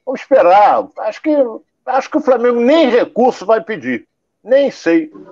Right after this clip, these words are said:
Talvez pode vinte mil. Se sou eu, eu tô pedindo recurso imediatamente.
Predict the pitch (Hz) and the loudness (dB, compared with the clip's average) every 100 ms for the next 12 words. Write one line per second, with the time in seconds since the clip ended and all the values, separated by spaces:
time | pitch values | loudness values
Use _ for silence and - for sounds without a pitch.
0 | - 285 294 302 302 - 262 190 175 196 | -2 -2 2 2 0 -2 -2 -2 -8 -8
1 | 160 196 220 131 - _ _ _ _ _ | -6 0 0 0 -6 _ _ _ _ _
2 | _ _ _ _ _ _ _ _ _ _ | _ _ _ _ _ _ _ _ _ _
3 | 196 - 208 185 220 277 311 330 320 320 | -14 -2 0 4 4 6 6 4 4 0
4 | 277 180 185 185 160 156 220 - 202 180 | -2 -2 -2 0 -2 -2 -4 -4 -2 -2
5 | 233 226 254 277 262 139 101 _ | 0 0 0 0 0 -4 -8 _